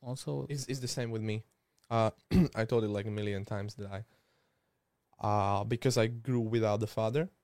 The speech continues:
Speaker 2: and I don't have this father figure, and basically we are not in touch for, like, already four years with my father, and he never, like,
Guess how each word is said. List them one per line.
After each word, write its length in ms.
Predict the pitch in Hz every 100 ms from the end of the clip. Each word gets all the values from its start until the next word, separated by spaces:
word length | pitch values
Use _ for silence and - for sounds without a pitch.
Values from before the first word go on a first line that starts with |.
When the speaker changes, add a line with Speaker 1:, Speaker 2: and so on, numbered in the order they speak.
| _ _ -
Speaker 2:
and 140 | 107
I 140 | 104 107
don't 280 | 113 110
have 180 | 117 110
this 180 | 107 -
father 320 | - 107 107
figure, 460 | 110 131 131 156 165
and 360 | 113 110 110 110
basically 960 | 107 110 117 - 113 107 104 104 104
we 160 | 120 110
are 60 | 104
not 180 | 107 107
in 120 | 104
touch 260 | 104 104
for, 140 | - 98
like, 220 | 98 101
already 260 | 104 110 110
four 300 | - 101 98
years 520 | 101 131 233 - - -
with 120 | 107
my 140 | 107
father, 380 | 107 123 107 147
and 340 | 123 104 104 - - _ _ _ _ _ _ _ _
he 60 | 104
never, 220 | 101 98
like, 300 | 92 90